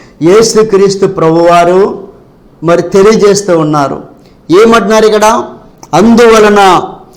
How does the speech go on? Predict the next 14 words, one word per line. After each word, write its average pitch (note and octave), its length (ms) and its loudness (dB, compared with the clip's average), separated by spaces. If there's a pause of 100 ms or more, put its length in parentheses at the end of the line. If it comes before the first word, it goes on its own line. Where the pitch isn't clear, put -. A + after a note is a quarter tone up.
(240)
నేను G#3+ 180 2
మీతో B3+ 540 2
చెప్పినది B3+ 800 2 (400)
ఏమనగా, G#3 680 2 (1000)
ఏమి A3+ 320 2
తిందుమో, A#3 880 2 (800)
ఏమి A#3 300 4
త్రాగుదుమో A#3+ 680 2
అని A#3+ 460 0 (600)
ఈ F3 140 2
ప్రాణమును A3 680 0
గూర్చైనను, F#3 1000 0 (1000)
ఈ D#3+ 80 -2
ప్రాణమును G3+ 840 0